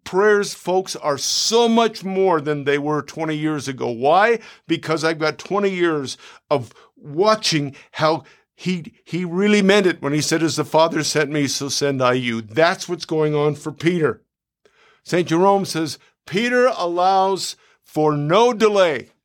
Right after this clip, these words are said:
He wraps himself with his garment and at once plunges headlong into the waves. Although the others are silent, he believes that by the will of his master, he can do what Jesus was able to do."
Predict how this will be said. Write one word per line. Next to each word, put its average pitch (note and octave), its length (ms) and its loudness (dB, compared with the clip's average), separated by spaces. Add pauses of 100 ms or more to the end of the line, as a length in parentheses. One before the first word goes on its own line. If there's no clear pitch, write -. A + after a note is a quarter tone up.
(440)
He D#3 160 -4
wraps G3 400 2
himself G3+ 480 -2
with E3+ 120 -8
his C#3+ 180 -4
garment F#3 540 0
and D3+ 140 -4
at C3+ 140 -6
once G3 400 0
plunges D#3+ 540 -2
headlong E3 460 2
into F3 180 0
the D3+ 80 -4
waves. C3 480 -2 (220)
Although D3 240 0
the D3+ 180 0
others F3+ 320 0
are F3+ 100 -2
silent, D#3+ 560 0
he A#3 300 -2
believes A3+ 580 0
that G3 140 -2
by F#3+ 160 0
the E3 120 0
will A3+ 500 4
of G3 140 -2
his G3 260 0
master, D3+ 640 0 (340)
he - 160 -4
can D#3+ 300 -6
do C#3+ 220 4
what A2 220 -4
Jesus G#2+ 480 -2
was G#2 180 -4
able G#2+ 280 -2
to F#2+ 220 -10
do." - 280 -10